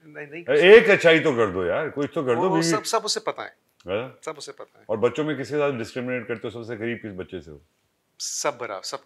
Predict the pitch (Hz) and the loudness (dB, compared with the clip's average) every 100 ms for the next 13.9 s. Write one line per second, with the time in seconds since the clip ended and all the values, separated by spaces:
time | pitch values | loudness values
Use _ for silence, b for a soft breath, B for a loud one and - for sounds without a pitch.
0 | _ - 151 - _ _ - 175 208 - | _ -12 -12 -12 _ _ -8 -4 -4 -4
1 | 208 170 - 220 196 151 - 127 123 - | -2 -2 -4 -4 -4 -6 -6 -4 -4 -4
2 | 123 - 131 120 160 151 131 131 151 160 | -14 -12 -16 -12 -8 -8 -6 -6 -6 -8
3 | - 123 - 127 90 87 - 101 143 135 | -6 -6 -4 -6 -6 -12 -10 -10 -6 -6
4 | - 147 160 151 147 - 98 - 90 113 | -6 -2 -2 0 -2 -4 -8 -10 -4 -4
5 | 143 131 131 139 - 135 131 123 113 117 | -4 -4 -4 -6 -6 -8 -8 -8 -4 -4
6 | 110 _ _ _ _ _ - 95 95 110 | -6 _ _ _ _ _ -6 -6 -4 -8
7 | 107 101 104 98 98 117 139 165 165 160 | -4 -2 -2 -4 -4 -4 2 4 4 4
8 | 147 139 143 151 143 120 107 95 87 78 | 0 -6 -6 -4 -2 -4 -6 -8 -10 -12
9 | _ _ _ _ _ _ _ _ _ _ | _ _ _ _ _ _ _ _ _ _
10 | _ _ _ _ _ _ _ _ _ _ | _ _ _ _ _ _ _ _ _ _
11 | _ 117 113 92 - - _ _ _ _ | _ -12 -12 -12 -16 -18 _ _ _ _
12 | _ _ _ _ _ _ 165 - 175 - | _ _ _ _ _ _ -10 -10 -10 -14
13 | 160 151 135 123 117 104 98 90 _ | -12 -12 -12 -16 -16 -18 -18 -20 _